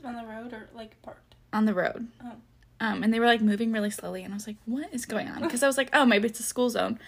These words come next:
Speaker 2: But I was like,
Speaker 1: Mm-hmm.
Speaker 2: "It is, like, five o'clock. Like,
Speaker 1: Mm-hmm.
Speaker 2: it's not a school zone."
Speaker 1: Yeah.
Speaker 2: So I'm, like, looking, I see a car drive by, and on the road, there's, like, this big thing. And I thought it was, like, a rock at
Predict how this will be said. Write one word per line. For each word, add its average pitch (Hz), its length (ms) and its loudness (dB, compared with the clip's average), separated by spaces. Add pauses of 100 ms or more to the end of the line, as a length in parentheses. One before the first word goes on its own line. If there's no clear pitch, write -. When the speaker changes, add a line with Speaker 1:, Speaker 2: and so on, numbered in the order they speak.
(180)
Speaker 2:
But 226 100 -2
I - 20 4
was 220 120 -2
like, 220 140 -2
Speaker 1:
Mm-hmm. 233 200 -12
Speaker 2:
"It 214 80 -6
is, 208 480 -2 (580)
like, - 200 -6
five - 320 -2
o'clock. - 520 -10
Like, 233 180 -6
Speaker 1:
Mm-hmm. - 100 -6
Speaker 2:
it's - 200 -2
not 196 280 0
a 196 40 -6
school - 320 -6
zone." - 280 -10
Speaker 1:
Yeah. 240 240 -12 (300)
Speaker 2:
So 220 520 4 (220)
I'm, 233 80 4
like, 226 160 2
looking, 240 340 2
I 202 80 -2
see 233 160 -2
a 254 40 -2
car 226 180 -6
drive 214 200 -6
by, 196 100 -6
and 190 140 -6
on 202 60 -4
the 240 80 0
road, 208 220 0
there's, 196 180 -10
like, 196 160 -12
this 196 140 -10
big 208 400 -4
thing. 190 340 -6
And 208 80 -4
I 220 60 -2
thought 311 160 0
it - 20 6
was, 381 80 4
like, 247 140 -4
a - 20 0
rock - 460 -4
at - 140 -18